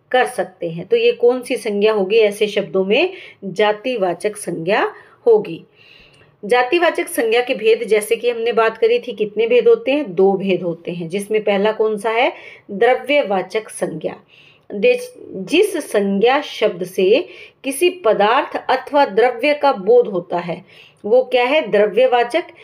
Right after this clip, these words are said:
या इसे पदार्थवाचक संज्ञा भी कहते हैं। या इसको हम इस तरह से भी लिख सकते हैं, वे वस्तुएं जिनका आकार होता है, जिन्हें इंद्रियों के माध्यम से पहचाना जा सकता है,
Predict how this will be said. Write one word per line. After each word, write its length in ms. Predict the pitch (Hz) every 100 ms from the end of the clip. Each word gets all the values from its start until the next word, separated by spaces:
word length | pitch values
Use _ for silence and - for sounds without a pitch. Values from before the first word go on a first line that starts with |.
| - -
या 280 | 202 254 277
इसे 300 | - 240 311
पदार्थवाचक 1040 | - 233 208 233 269 262 226 202 202 220
संज्ञा 380 | - 190 180 185
भी 260 | 180 233 440 - - - _
कहते 420 | 233 220 - 185
हैं। 260 | 165 170 - _ _ _ _ _ _ - _ _ _ -
या 160 | 226 277
इसको 320 | 294 - 311
हम 160 | 294
इस 160 | 262 -
तरह 180 | 247 269
से 140 | 269
भी 140 | 285 285
लिख 160 | 285
सकते 340 | - 294 - 294
हैं, 320 | 294 403 - - _ -
वे 240 | 196 311
वस्तुएं 600 | 330 220 - 208 214 170 -
जिनका 400 | 175 233 262 262
आकार 680 | 269 - 208 214 208 240 247
होता 360 | 220 180 170 175
है, 280 | 175 170 - _ - -
जिन्हें 340 | 196 269 311 -
इंद्रियों 500 | 240 240 240 285 294
के 140 | 285
माध्यम 440 | 220 202 165 226
से 160 | 214 247
पहचाना 640 | 240 214 190 196 196 226 233
जा 200 | 202 202
सकता 380 | 196 - -
है, 320 | 180 190 254